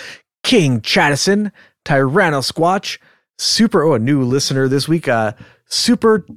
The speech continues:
C K R, Super C K R, Super Chicker, I'm guessing, I don't know, and Ozzy Meemaw. Thank you guys so much for showing up to the live show, and we got, um,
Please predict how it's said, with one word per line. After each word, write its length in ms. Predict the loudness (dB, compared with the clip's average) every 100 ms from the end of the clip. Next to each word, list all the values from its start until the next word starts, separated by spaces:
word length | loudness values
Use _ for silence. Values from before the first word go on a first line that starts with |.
| _ -10
C 360 | -6 -2 -2
K 380 | -4 -2 0 0
R, 460 | -2 -2 -2 -4 -6
Super 460 | -4 -2 -2 -2
C 200 | -2 -6
K 260 | -2 0 2
R, 300 | 0 -2 -6
Super 480 | -14 -8 -4 -2 -2
Chicker, 800 | -2 -8 -6 -4 -2 -2 -6 -10 _ _ _ _
I'm 140 | -8 -4
guessing, 420 | -2 -2 -4 -4
I 140 | 0
don't 140 | 0 2
know, 160 | -2 -6 -16 -16 -4
and 300 | 0 2 0 0
Ozzy 420 | 0 2 2 0
Meemaw. 540 | 2 2 2 0 -4 -8 _ _ _ _
Thank 240 | 0 2 0
you 80 |
guys 320 | 2 2 2 -2
so 260 | 0 2
much 220 | 2 -2
for 100 | -6
showing 320 | -8 -4 -4 -4
up 100 | -4
to 80 | -6
the 80 |
live 360 | -4 -2 -4 -4
show, 360 | -2 2 2 -2 -14 -20 _
and 480 | -4 -2 0 -2 -2
we 120 | 0
got, 340 | 0 0 0 -2
um, 560 | 0 0 0 -2 -4